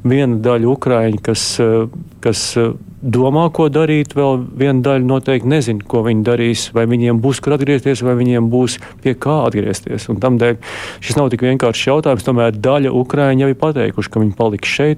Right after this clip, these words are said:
šeit ir skaista zeme, mums pie jums patīk, jums ir fantastiskas lietas, mums vairs nav, kur atgriezties, mums visa ģimene ir šeit. Un arī tādu ukraiņu tamdēļ šobrīd mums nevajag tērēt resursus, uh, uz to, uz ko nevajag tērēt resursus. Mums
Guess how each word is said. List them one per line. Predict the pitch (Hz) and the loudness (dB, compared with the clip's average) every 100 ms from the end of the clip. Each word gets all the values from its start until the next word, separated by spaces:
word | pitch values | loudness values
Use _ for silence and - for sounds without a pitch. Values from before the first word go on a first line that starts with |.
| - | -4
šeit | - 113 101 | -6 -6 -4
ir | |
skaista | - 117 117 123 | -2 0 0 0
zeme, | 101 131 151 131 | 0 0 0 -2
mums | 113 113 | -2 -2
pie | - | 0
jums | 110 110 | 0 0
patīk, | - 151 139 113 | -2 -2 0 0
jums | 117 113 | 0 -2
ir | 107 | -2
fantastiskas | - 123 120 - 120 - - | 0 0 0 -4 -6 -6 -2
lietas, | 135 170 - - - - - - - | 0 0 -2 -12 -16 -14 -12 -14 -4
mums | 131 127 | -2 0
vairs | 120 127 | 0 0
nav, | 120 | 0
kur | 120 | 2
atgriezties, | 135 147 165 139 135 - | 2 2 0 2 0 0
mums | 123 104 | -2 -2
visa | 117 127 - 110 | -2 -2 0 0
ģimene | 127 117 104 | 0 0 0
ir | 113 | -2
šeit. | - - 143 175 - - - - - - | -2 0 2 0 -4 -20 -20 -20 -10 -2
Un | 120 | 0
arī | 131 139 | 2 2
tādu | 165 151 110 123 | 2 2 2 0
ukraiņu | - 117 110 | 0 0 0
tamdēļ | 117 120 | 0 -2
šobrīd | 107 143 135 123 113 - - - - | 0 0 2 0 0 -6 -18 -8 -4
mums | 113 | -2
nevajag | 151 139 120 - | 2 2 0 0
tērēt | 135 131 117 | 0 2 2
resursus, | 120 151 - 120 - - 123 | 0 0 0 -2 -2 -4 -2
uh, | 120 - 120 131 | -2 0 0 0
uz | 110 | -2
to, | - 127 139 160 - | 0 2 2 2 0
uz | - | -2
ko | 151 | 0
nevajag | 160 135 110 | 2 2 0
tērēt | 123 120 131 | -2 -4 -2
resursus. | 107 117 - 117 - | 0 0 0 -2 -2
Mums | 117 113 - | -2 -2 -2